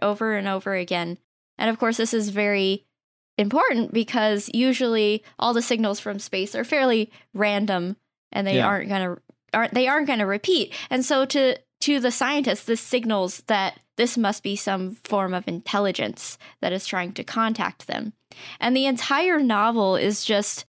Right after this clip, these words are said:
Speaker 1: the efforts of all the world's greatest scientists coming together in this, like, desert, like, Area fifty-one <laughs> kind of compound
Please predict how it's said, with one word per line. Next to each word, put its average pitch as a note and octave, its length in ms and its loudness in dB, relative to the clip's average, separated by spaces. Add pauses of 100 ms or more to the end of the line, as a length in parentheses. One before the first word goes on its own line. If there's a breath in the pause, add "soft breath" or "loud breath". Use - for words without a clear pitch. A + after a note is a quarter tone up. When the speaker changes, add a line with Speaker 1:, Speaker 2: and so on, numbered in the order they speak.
(220)
Speaker 1:
the B3 160 2
efforts C#4+ 640 0 (380)
of A3 340 2
all B3 180 4
the C4+ 120 4
world's A#3 320 2
greatest A3 400 0
scientists G3 520 -2
coming A3+ 280 0
together G3+ 360 0
in F#3+ 120 -2
this, F#3 220 -2
like, F3+ 260 -4 (520)
desert, G3+ 680 0 (340)
like, F#3 200 0
Area G3 320 2
fifty-one G#3 720 0
<laughs> - 0 -
kind A3+ 420 0
of F#3 120 -6
compound G3+ 680 0